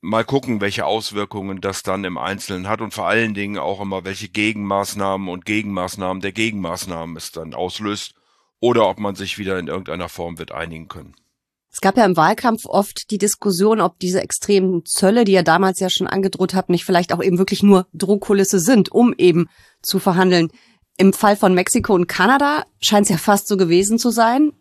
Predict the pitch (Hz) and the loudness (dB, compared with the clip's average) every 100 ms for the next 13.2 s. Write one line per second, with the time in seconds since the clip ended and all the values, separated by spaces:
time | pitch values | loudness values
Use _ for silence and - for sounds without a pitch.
0 | _ _ _ 202 196 196 226 208 190 185 | _ _ _ 0 2 4 4 4 2 0
1 | - 180 233 269 - 247 277 - 170 202 | 0 2 2 2 0 0 -2 -6 -4 -4
2 | - 185 196 - 208 190 - 202 190 202 | 0 -2 0 0 0 0 -2 -2 0 0
3 | 196 196 180 180 - 208 226 226 247 320 | 0 2 2 2 2 2 2 2 2 -2
4 | - _ _ _ _ _ - 120 156 156 | -2 _ _ _ _ _ -2 2 2 2
5 | 165 156 165 190 170 143 139 147 165 143 | -2 -4 0 0 0 -2 2 2 4 0
6 | - 151 147 143 156 - 135 - 127 117 | 0 0 0 -2 -4 -4 -4 -4 -6 -4
7 | 135 131 143 135 110 123 143 135 - 120 | -4 -4 -4 -2 2 4 4 2 -4 -6
8 | 117 - 131 135 131 117 113 101 135 135 | -6 -2 0 0 -2 -2 0 2 2 0
9 | - 117 120 139 131 127 120 123 113 120 | -2 -4 -6 -2 -2 -2 -4 -4 -4 -6
10 | 123 113 120 - - 113 123 123 107 110 | -10 -6 -6 -6 -10 -4 -2 0 -2 -4
11 | 135 143 139 135 131 135 127 127 123 110 | 0 2 2 0 0 -2 -2 -4 -6 -8
12 | 120 113 113 107 92 107 107 - 95 113 | -8 -8 -8 -10 -6 -4 -4 -2 2 2
13 | 110 | 0